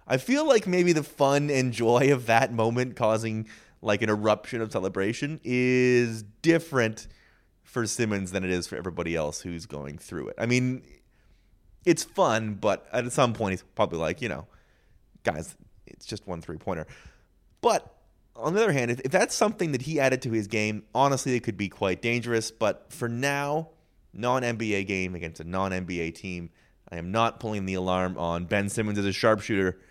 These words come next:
uh, just yet. It's Wednesday, as I mentioned off the top of the show, and Wednesday means we have reached exactly one week into the N H L schedule. Obviously, it is very early, very, very, very early, but there have been some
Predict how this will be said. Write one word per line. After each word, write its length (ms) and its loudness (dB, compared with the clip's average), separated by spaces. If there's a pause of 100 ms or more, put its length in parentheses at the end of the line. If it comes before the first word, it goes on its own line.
(300)
uh, 260 0
just 320 -2
yet. 260 -2 (920)
It's 120 -12
Wednesday, 520 4
as 140 -2
I 60 0
mentioned 320 -2
off 80 -6
the 60 -12
top 180 -2
of 40 -14
the 60 -12
show, 300 0 (280)
and 140 -4
Wednesday 340 4
means 220 0
we 140 0
have 160 0
reached 220 0
exactly 600 0
one 500 2
week 460 2
into 240 -2
the 140 -2
N 100 2
H 180 0
L 140 0
schedule. 560 0
Obviously, 720 0 (420)
it 100 -6
is 120 -2
very 360 -4
early, 420 -8
very, 300 2
very, 300 2
very 420 -4
early, 280 -6
but 380 0 (600)
there 120 -2
have 80 -4
been 120 -2
some 360 -6